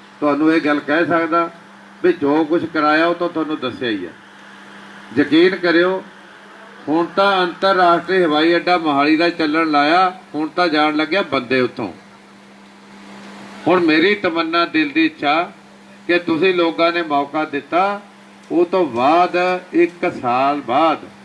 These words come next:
ਮੋਹਾਲੀ ਦੇ 에ਅਰਪੋਰਟ 'ਤੇ ਅਸੀਂ ਹੁਣ ਕਾਰਗੋ ਸਿਸਟਮ ਲਿਆਉਣਾ। ਉਹਦਾ ਫਾਇਦਾ ਇਹ ਹੋਏਗਾ, ਅਨਾਜ, ਸਬਜ਼ੀਆਂ, ਦੁੱਧ, ਘਿਓ, ਫਲ ਸਭ ਇੱਥੋਂ ਜਾਣ ਲੱਗ ਜਾਣ।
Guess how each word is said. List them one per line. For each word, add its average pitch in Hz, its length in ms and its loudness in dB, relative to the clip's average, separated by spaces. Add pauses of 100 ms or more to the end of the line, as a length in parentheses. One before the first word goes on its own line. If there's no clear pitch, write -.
(360)
ਮੋਹਾਲੀ 135 540 2
ਦੇ 170 400 0
에ਅਰਪੋਰਟ 156 500 0
'ਤੇ 202 380 -2 (680)
ਅਸੀਂ 180 220 2
ਹੁਣ 180 480 -2 (160)
ਕਾਰਗੋ 147 520 2
ਸਿਸਟਮ 147 460 -4
ਲਿਆਉਣਾ। 139 520 -2 (580)
ਉਹਦਾ 170 240 2
ਫਾਇਦਾ 139 480 2
ਇਹ 170 60 2
ਹੋਏਗਾ, 143 640 0
ਅਨਾਜ, 131 480 0 (120)
ਸਬਜ਼ੀਆਂ, 131 460 -4
ਦੁੱਧ, 143 540 -4 (100)
ਘਿਓ, 123 380 0 (640)
ਫਲ 135 380 2 (380)
ਸਭ 208 280 2
ਇੱਥੋਂ 170 240 -2
ਜਾਣ 147 240 -2
ਲੱਗ 101 160 -4
ਜਾਣ। 90 160 -12